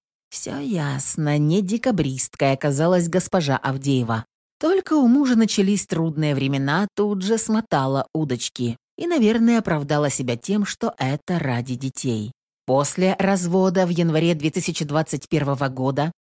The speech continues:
Валерий Авдеев переехал в Санкт-Петербург, где устроился на работу в частное охранное предприятие в Василеостровском районе, где и трудится по сей день. А вот и фотография.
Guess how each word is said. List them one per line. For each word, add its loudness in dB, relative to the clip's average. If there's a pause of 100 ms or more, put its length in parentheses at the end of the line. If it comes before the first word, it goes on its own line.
(140)
Валерий 2
Авдеев 0
переехал 2
в -4
Санкт-Петербург, -4
где -2
устроился -2
на 2
работу 0
в -6
частное -2
охранное -2
предприятие -2 (200)
в -6
Василеостровском 2
районе, 2
где -2
и -2
трудится -2
по -2
сей -2
день. -2 (560)
А -2
вот 2 (100)
и 4
фотография. -2